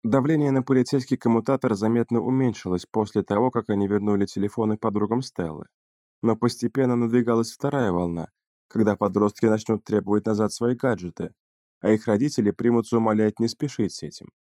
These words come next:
Да, к буллингу. Он ни в чём таком замешан не был?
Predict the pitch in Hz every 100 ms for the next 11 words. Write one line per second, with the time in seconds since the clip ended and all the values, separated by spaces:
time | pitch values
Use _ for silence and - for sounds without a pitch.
0 | _ _ _ _ _ _ _ _ 117 156
1 | 143 101 104 135 95 85 76 - _ _
2 | _ _ _ _ _ 104 107 110 - 147
3 | 127 120 98 107 101 - 92 143 120